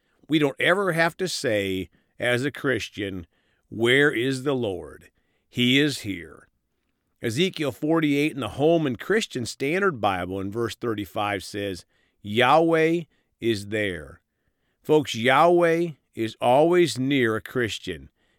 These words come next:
Even in the deepest valley, he is there. We have to choose to have faith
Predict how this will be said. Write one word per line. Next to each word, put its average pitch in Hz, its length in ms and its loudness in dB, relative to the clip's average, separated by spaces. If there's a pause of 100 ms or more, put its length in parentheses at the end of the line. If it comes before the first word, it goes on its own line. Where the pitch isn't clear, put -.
Even 196 340 2
in 147 80 2
the 120 100 0
deepest 160 540 -4
valley, 107 580 -2
he 113 200 -6
is 95 220 -6
there. 95 400 -4 (580)
We - 200 2
have 151 340 4
to - 100 -6
choose 117 760 -2
to 110 160 -8
have 127 260 2
faith - 560 -2